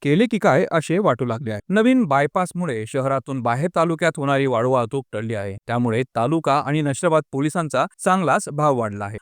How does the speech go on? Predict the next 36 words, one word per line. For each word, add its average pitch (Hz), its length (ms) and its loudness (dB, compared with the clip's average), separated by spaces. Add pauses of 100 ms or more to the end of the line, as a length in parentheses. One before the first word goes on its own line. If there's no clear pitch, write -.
नशिराबादच्या 233 640 2 (120)
तर 240 260 0 (260)
एनओसी 180 380 -4
शिवाय 160 380 0
वाळू 143 280 2
वाहतूक 135 380 0
करणे 139 260 0
शक्य 185 320 -2
नाही 170 300 0
असे 240 260 2
देखील 226 320 0
काही 180 220 -2
वाळू 147 240 0
माफियांनी 151 480 -4 (300)
बोलून 185 340 4
दाखवले 117 340 -2
आहे. 104 200 -4 (120)
अनेकदा 143 400 0
वाळूच्या 127 400 0
वाहनांमुळे 131 480 -2
अपघात 120 360 -2
देखील 156 220 -2
झाले 151 220 2
आहे. 117 180 0 (140)
मागील 196 340 0
महिन्यात 214 440 2
नशिराबाद 170 500 2
येथे 170 180 -4
वाळूच्या 147 340 0
डंपरने 135 420 -2
अपघात 113 360 0
झाला 135 220 2
होता 120 240 2
आणि 120 260 -4
यात 123 260 0
एक 127 140 -6